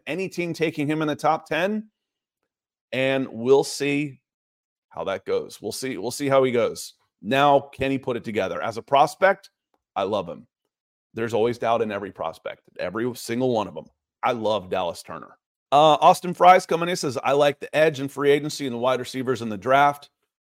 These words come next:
Me too. Um, I, I do too. If you can, you know, you're only gonna get one of those in the top ten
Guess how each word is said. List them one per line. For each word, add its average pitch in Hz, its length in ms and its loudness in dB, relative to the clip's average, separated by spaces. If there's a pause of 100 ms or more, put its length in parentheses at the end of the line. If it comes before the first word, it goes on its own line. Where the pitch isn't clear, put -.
(260)
Me 127 140 -6
too. 131 400 -4 (100)
Um, 104 520 -2 (1160)
I, 123 200 -2
I 147 100 4
do 143 100 0
too. 127 360 -2
If 120 120 -10
you 127 120 -6
can, 120 180 -4
you 127 140 -6
know, 104 280 -8
you're 143 360 2
only 160 160 6
gonna 151 140 0
get 151 100 4
one 131 280 2
of 110 120 -4
those 101 320 -2
in 104 40 -10
the 104 80 -10
top - 380 -8
ten 82 300 -12